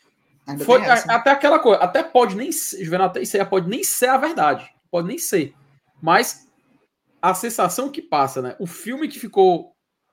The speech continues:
Speaker 2: a maior parte da torcida foi esse, né? Pode nem ser verdade, mas o que acabou ficando foi isso. E o que estranha é não ter o esforço <laughs> pra, pra meio que justificar, né?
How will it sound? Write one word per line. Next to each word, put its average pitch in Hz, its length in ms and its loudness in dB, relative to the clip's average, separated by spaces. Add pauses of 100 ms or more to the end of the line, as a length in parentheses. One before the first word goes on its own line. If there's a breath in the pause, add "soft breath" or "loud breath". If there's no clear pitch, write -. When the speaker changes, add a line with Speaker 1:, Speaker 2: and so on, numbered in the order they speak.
(120)
Speaker 2:
a 135 160 -10 (360)
maior 170 600 0
parte 185 260 -2
da 190 80 -8
torcida 185 460 -12 (380)
foi 269 240 -2
esse, - 360 -6 (240)
né? 95 180 -20 (280)
Pode 170 200 0
nem 277 120 -4
ser - 160 -4
verdade, 294 580 -4
mas 165 180 -8
o 190 60 -10
que 226 80 -12
acabou 220 280 -4
ficando 233 360 -12
foi 240 120 -4
isso. - 120 -14 (500 soft breath)
E 240 100 -2
o 277 80 -2
que 294 100 -6
estranha 277 560 -4
é 247 120 -4
não 254 140 -8
ter 240 220 -6
o 254 160 -6
esforço - 440 -6
<laughs> - 160 -20
pra, - 280 -2 (540 soft breath)
pra 226 220 0
meio 214 200 6
que 220 200 -8
justificar, 185 680 -4
né? 123 160 -10